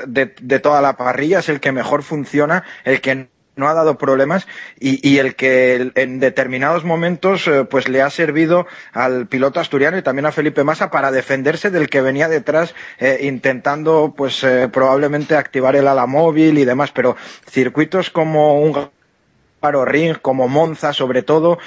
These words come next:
eh, son circuitos en los que el Kers va a ser bastante importante y por eso yo no digo que, eh, que vaya a perder ni mucho menos Red Bull el campeonato, eh, pero sí que creo que en las próximas carreras, en las nueve que nos quedan, vamos a ver más de una victoria de, de Ferrari.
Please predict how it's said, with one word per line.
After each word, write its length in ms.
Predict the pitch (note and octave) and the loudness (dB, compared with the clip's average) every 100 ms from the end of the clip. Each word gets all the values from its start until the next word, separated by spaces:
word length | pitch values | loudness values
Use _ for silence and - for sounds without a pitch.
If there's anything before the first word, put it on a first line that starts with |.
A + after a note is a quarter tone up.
| - - | -10 -2
eh, 140 | B2+ | 0
son 180 | A#2+ D#3 | 0 -2
circuitos 640 | E3 D#3+ F3 F3+ F3+ F3+ D3+ | -2 -2 0 0 2 2 2
en 100 | C#3 | 0
los 180 | B2+ - | -2 -2
que 340 | C3 B2+ B2 | 0 2 2
el 220 | B2+ B2 - | 2 0 0
Kers 300 | D#3 F3 D3 | -2 -2 -4
va 60 | |
a 40 | C#3+ | -2
ser 160 | F3+ | -4
bastante 500 | D3+ C3 - F3 E3+ | -2 -4 -2 -4 -2
importante 720 | F3+ D3+ B2+ C#3+ D3 F3+ G#3 G#3 - - - | -2 -2 -2 -2 -4 -4 -4 -6 -18 -18 -8
y 320 | A2 A#2+ A#2+ | 0 2 2
por 220 | A2+ A#2+ C3 | 2 0 0
eso 420 | - F3 F3+ - | 0 0 0 -2
yo 340 | A2 G#2 A2+ C#3 | -10 -6 -2 0
no 100 | D3 | 2
digo 300 | D3+ C#3 - | 2 0 0
que, 260 | C3+ C3+ _ _ _ - | -2 -2 _ _ _ -2
eh, 400 | C3+ C3 B2+ A#2 | 2 2 2 0
que 100 | C3+ | -4
vaya 220 | B2+ B2+ B2 | -2 -2 -2
a 60 | |
perder 320 | B2+ A#2+ B2+ | -2 0 -2
ni 120 | A#2 B2 | -2 -6
mucho 280 | C3 B2+ | -4 -2
menos 220 | B2+ C3 A#2+ | 0 0 0
Red 180 | B2+ | -2
Bull 160 | A#2+ C3+ | -2 0
el 80 | C3+ | 0
campeonato, 560 | B2+ A2+ A#2+ B2+ - - - - | -2 -4 -4 -2 -4 -4 -14 -8
eh, 200 | A2+ B2 - | 0 0 0
pero 160 | - | -2
sí 160 | B2 D3 | -2 -2
que 160 | E3 D3+ | -2 -2
creo 240 | D3 D3+ | -2 -2
que 60 | D3+ | 0
en 80 | |
las 120 | B2+ - | -2 -2
próximas 680 | C3+ C3 D#3 C#3+ C#3 C3+ | -6 -6 -4 0 0 -2
carreras, 380 | - A#2+ C3 D3+ | -4 -4 -2 -2
en 100 | A#2+ | -2
las 160 | A#2 A#2 | -4 0
nueve 220 | C3+ D3+ | 0 0
que 120 | C#3+ | -2
nos 160 | C3 - | -6 -4
quedan, 320 | C3 C#3+ D3+ - - | -2 -2 -4 -14 -10
vamos 320 | A#2 B2+ C#3+ B2 | -4 -2 0 0
a 80 | |
ver 100 | C3+ | 0
más 340 | C3+ C3 C#3 - | 0 -2 -4 -2
de 120 | B2+ | 0
una 240 | C3+ A#2+ | 0 0
victoria 500 | A#2 A2 B2+ A#2 A2+ | -2 -2 0 2 2
de, 300 | A2 G#2+ G#2+ | 2 0 0
de 100 | G#2+ G#2+ | -2 -2
Ferrari. 520 | A2+ G#2+ F2+ G2 | -2 -2 -4 -8